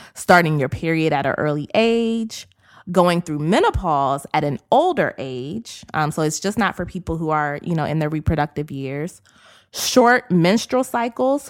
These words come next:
for instance, those less than twenty-seven days. Heavy menstrual periods that last longer than seven days. Having higher levels of estrogen in your body or a greater lifetime extro-, exposure to estrogen,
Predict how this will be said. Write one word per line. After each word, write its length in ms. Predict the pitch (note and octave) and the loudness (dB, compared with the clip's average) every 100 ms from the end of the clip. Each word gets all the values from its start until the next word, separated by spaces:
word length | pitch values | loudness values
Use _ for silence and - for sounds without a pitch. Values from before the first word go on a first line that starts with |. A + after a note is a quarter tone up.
| - | -4
for 180 | F#3 E3 | 0 0
instance, 520 | - G3 - F3+ E3 - | 2 0 0 -4 -4 0
those 500 | E3 D#3+ E3 E3 - | 2 4 2 -2 -6
less 220 | D#3 D#3+ - | 0 0 0
than 160 | D3 | -8
twenty-seven 680 | D3+ C#3+ C3+ C#3+ A2+ B2 D#3 | -6 -6 -8 -8 -8 -8 -4
days. 560 | G3 G#3+ A3 A3 A3 - _ _ _ _ - - | -2 -2 -4 -8 -12 -20 _ _ _ _ -20 -6
Heavy 340 | D#4+ F#4 F#4+ | -2 2 4
menstrual 400 | D4 D4+ - C4+ | 4 0 -4 -8
periods 520 | - B3 A#3+ A#3 A#3 | -4 -6 -4 -6 -4
that 200 | F#3+ D3+ | -4 -2
last 340 | D3 D3 D3 C#3+ | -4 -4 -8 -8
longer 460 | D3 F3+ B3+ C#4+ | -4 -2 0 -2
than 160 | C#4+ D4+ | -4 -6
seven 380 | D4 C4 C#4 C#4 | -6 -6 -4 -6
days. 600 | C4 C4+ C4 C4+ C4+ _ _ _ _ _ _ _ _ | -6 -6 -6 -10 -14 _ _ _ _ _ _ _ _
Having 320 | A3+ G3+ F#3 | 0 0 0
higher 320 | G3 F#3+ F#3+ F3 | 0 2 4 4
levels 340 | E3+ E3+ E3+ | 2 2 -2
of 100 | B2+ - | -4 0
estrogen 540 | B3 - B3+ A#3 A3+ | 0 0 -4 -2 -2
in 160 | - G#3+ | 2 2
your 140 | G#3+ | 2
body 460 | G#3 G3+ G3+ G#3 G#3 - - | 0 0 0 -2 -6 -12 -8
or 180 | - F#3 | 2 4
a 60 | D#3 | 4
greater 320 | E3 F3+ G3 | 2 4 4
lifetime 480 | F3 F3+ - E3 D#3+ | 4 2 0 0 0
extro-, 540 | D3 - E3+ D#3+ D#3+ - | -4 -4 0 2 0 -6
exposure 600 | - - - D#4 F#4+ G#3 | -14 -8 0 2 2 0
to 220 | D#3+ D#3 - | -4 -4 -4
estrogen, 800 | D#3 - D3 D#3+ D3+ D3 D3+ | -4 -6 -12 -6 -4 -2 -4